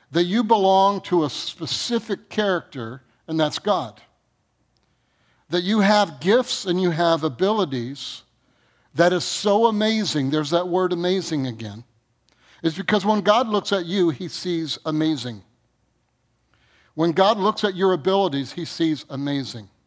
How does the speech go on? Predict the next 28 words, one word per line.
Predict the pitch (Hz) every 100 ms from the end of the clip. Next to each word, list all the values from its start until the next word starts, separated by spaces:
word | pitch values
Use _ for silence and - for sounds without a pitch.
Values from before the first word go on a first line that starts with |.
| _ _ _ _ _ _ _ _ _ _ _ _ _
When | 139 185 175
God | 190 202 202
said, | - 208 208
he | 190
says, | 190 190
"I," | 196 190 - - - 143
Jesus | 208 180 175
said | 214 196
that | 185 180
I've | 175 165
come | - 185 190
and, | 175 156
and | 160 170 160 165 175
when | 165 175
I | 165
leave, | 165 180
I'll, | 165 165 117 -
I'll | 147
give | 156 143
you | 156
gifts. | 127 208 143 - - - - - - _ _ _ _ _ _ _ _ _ -
And | 139
these | 131
gifts | 151 156 160
are |
pastors, | 127 151 147 - 151 139
teachers, | 151 147 - 147 131
evangelists, | 131 135 135 139 135